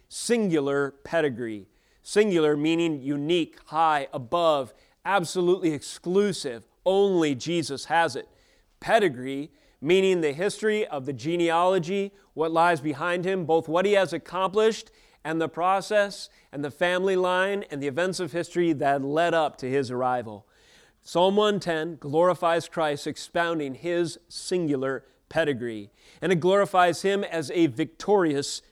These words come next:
priest king. And this morning, it will cer-, certainly, it will surely nourish our souls to realize the re-, the, uh,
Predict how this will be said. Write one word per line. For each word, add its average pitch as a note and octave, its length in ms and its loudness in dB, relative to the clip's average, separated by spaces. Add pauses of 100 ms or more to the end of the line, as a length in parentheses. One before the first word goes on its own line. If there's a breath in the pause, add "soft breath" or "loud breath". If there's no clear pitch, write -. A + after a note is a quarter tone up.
(140)
priest - 380 -2
king. A#2 260 -8 (800 loud breath)
And D#3+ 160 0
this F#3+ 220 2
morning, F#3 480 2 (200 soft breath)
it E3 120 -2
will E3 120 2
cer-, A3+ 600 2
certainly, F#3+ 560 -2
it C3 100 -4
will E3 100 -2
surely G#3 640 0 (240 soft breath)
nourish G#3 560 4
our F3+ 200 2
souls C#3+ 520 -2 (260 soft breath)
to F#3+ 120 2
realize D#3+ 800 6 (240 soft breath)
the D#3+ 220 2
re-, D3+ 260 -2
the, D#3+ 320 0
uh, C#3+ 200 -2